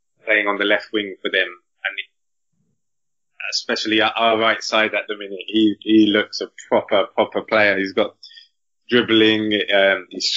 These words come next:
can shoot, he can go down the line, he can cut in, um, and I think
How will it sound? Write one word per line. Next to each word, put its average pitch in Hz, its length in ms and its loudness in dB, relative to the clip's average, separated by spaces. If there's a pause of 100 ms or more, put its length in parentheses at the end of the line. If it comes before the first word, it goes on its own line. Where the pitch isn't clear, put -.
(120)
can - 120 -4
shoot, 117 580 4
he - 120 -4
can 101 160 -4
go 101 160 2
down 98 240 0
the 95 60 -4
line, 117 440 2
he 92 60 -12
can - 180 -18
cut 107 260 -2
in, 110 320 0 (540)
um, 101 520 0 (440)
and 107 100 -2
I 107 40 2
think 113 260 -2